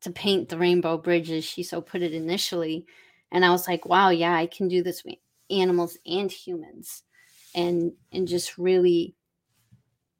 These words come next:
bring some peace and healing to people. So I don't,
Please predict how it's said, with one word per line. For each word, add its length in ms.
bring 460
some 280
peace 360
and 120
healing 460
to 140
people. 520
So 460
I 200
don't, 380